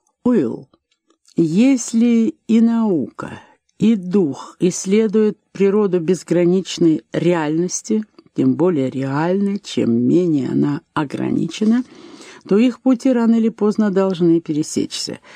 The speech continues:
В Ведах, древнейшем из известных священных писаний, сказано, что физический мир — это иллюзия или майя. Квантовая физика утверждает, что реальность не такова, какой мы её видим.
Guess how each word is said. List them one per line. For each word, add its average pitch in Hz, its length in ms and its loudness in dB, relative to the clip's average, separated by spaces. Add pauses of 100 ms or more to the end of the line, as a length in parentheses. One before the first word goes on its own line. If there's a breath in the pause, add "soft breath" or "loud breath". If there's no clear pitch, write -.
(160 loud breath)
В 160 80 0
Ведах, 170 580 0
древнейшем 185 720 0
из 165 200 -4
известных 175 560 0
священных 170 720 0
писаний, 220 600 0 (200 loud breath)
сказано, 185 500 0
что 170 200 -4
физический 180 640 0
мир — 190 280 2
это 185 300 0 (260 loud breath)
иллюзия 156 640 2
или 185 420 0
майя. 143 720 0 (680 loud breath)
Квантовая 240 520 2
физика 233 380 0
утверждает, 226 560 0
что - 180 -2
реальность 226 560 0
не 220 180 2
такова, 214 720 -2
какой 202 460 0
мы 196 140 2
её 196 340 2
видим. 185 480 0